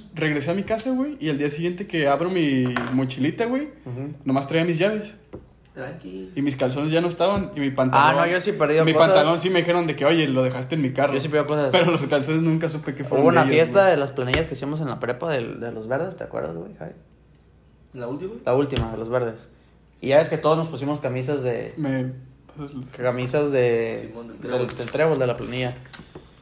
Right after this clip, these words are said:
Speaker 2: Y yo traía mi camisa, la que, con la que yo llegué, aquí, o sea, colgada. Y ya, pues, estuve así, la, ahí lo tuve un buen rato, güey. Y ya ves que se hizo machín un bulto de gente bailando y la chingada.
Speaker 3: Con el anillo tranqui.
Speaker 2: Ajá. Y a los
Speaker 3: Ah,
Speaker 2: cinco
Speaker 3: ya vi.
Speaker 2: minutos, güey,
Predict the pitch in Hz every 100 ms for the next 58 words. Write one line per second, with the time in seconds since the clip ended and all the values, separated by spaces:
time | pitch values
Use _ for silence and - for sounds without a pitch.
0 | - - _ - - - 139 143 147 160
1 | 170 190 202 160 160 - 196 196 - -
2 | - _ _ _ _ - _ - 131 135
3 | 135 131 131 131 131 151 165 160 123 -
4 | - - - 127 160 160 - 139 117 107
5 | 117 117 139 131 127 - - - _ _
6 | _ _ _ _ - - 120 135 180 165
7 | 143 - 165 165 208 214 170 143 139 127
8 | 156 185 196 202 196 185 190 196 175 151
9 | 147 - - - - - _ - - 135
10 | 170 202 190 175 202 196 170 190 196 208
11 | 196 202 202 202 175 190 202 180 156 143
12 | 180 170 160 151 143 170 202 196 127 127
13 | 117 147 151 147 151 - 160 135 127 147
14 | 151 151 - 160 165 170 202 214 247 214
15 | 190 220 254 240 247 262 269